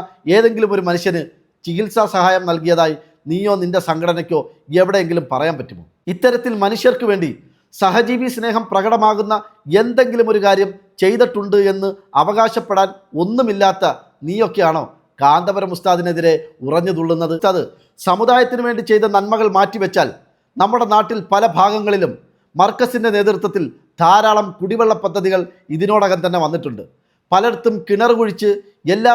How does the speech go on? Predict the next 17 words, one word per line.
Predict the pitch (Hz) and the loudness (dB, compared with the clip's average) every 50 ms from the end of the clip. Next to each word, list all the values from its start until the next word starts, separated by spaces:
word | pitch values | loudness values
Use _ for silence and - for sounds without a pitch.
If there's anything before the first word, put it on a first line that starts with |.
| 240 | 2
മനുഷ്യർക്കും | 226 220 214 - 226 214 190 - 214 208 196 185 _ _ _ _ - | 0 -4 -4 -2 -2 -4 -2 -4 -6 -8 -8 -10 _ _ _ _ -8
കുടിവെള്ളം | 175 202 226 233 240 240 233 226 208 175 | -6 -4 -2 0 0 0 0 -2 -4 -4
കിട്ടുന്നതിന് | 202 - 214 208 214 214 202 202 208 196 | -4 -2 -2 -2 0 0 -2 -2 -2 -2
വേണ്ടിയിട്ടുള്ള | 196 190 180 196 190 - 196 190 190 185 175 180 - _ _ _ _ - | -2 -2 -4 -6 -6 -6 -4 0 0 0 0 -2 -12 _ _ _ _ 2
ധാരാളം | 160 165 185 208 214 214 214 214 208 175 - | 4 4 4 6 4 4 2 0 -2 0 0
കാര്യങ്ങൾ | 185 180 180 190 180 180 165 135 - - _ _ _ - 143 | 2 2 2 0 -2 -2 -4 -4 -4 -10 _ _ _ 0 0
മർക്കസിൻ്റെ | 160 180 - - 226 220 - 196 196 196 175 | 0 0 0 -4 -4 -4 -4 -4 -2 0 0
നേതൃത്വത്തിൽ, | 175 175 185 180 180 202 165 170 170 135 107 - _ _ _ _ _ - - | 0 0 -2 -4 -6 -6 -6 -4 -4 -6 -6 -10 _ _ _ _ _ 0 2
കാന്തപുരം | 156 170 196 190 220 214 220 208 196 | 2 2 2 2 -2 -2 -2 -4 -4
ഉസ്താദിൻ്റെ | 175 - 196 190 185 180 175 170 | -2 0 0 2 2 0 0 -2
നേതൃത്വത്തിൽ | 175 170 170 156 170 180 151 - 151 127 - _ _ _ - 139 | 0 -2 -2 -6 -8 -10 -10 -8 -10 -12 -12 _ _ _ -8 -6
ഈ | 170 180 | -4 0
നാട്ടിൽ | 175 165 160 170 185 165 147 | 0 0 0 0 -2 -4 -4
നടക്കുന്നുണ്ട്. | 135 139 - 175 143 123 101 101 - _ _ _ _ _ _ - 147 | -4 -4 -4 -6 -6 -8 -10 -12 -16 _ _ _ _ _ _ -10 -6
നിന്നെക്കൊണ്ടൊക്കെ | 165 196 214 226 233 226 233 220 190 180 196 190 208 190 170 185 | -4 -2 0 0 -2 0 0 -2 -2 -2 -2 0 2 4 6 6
ആർക്കെങ്കിലും | 202 208 - - 208 196 190 202 190 170 - - | 4 2 2 -4 -8 -6 -4 -4 -4 -4 -6 -8
കുടിക്കാൻ | 165 175 175 175 - 214 180 156 | -6 -6 -6 -2 0 2 2 2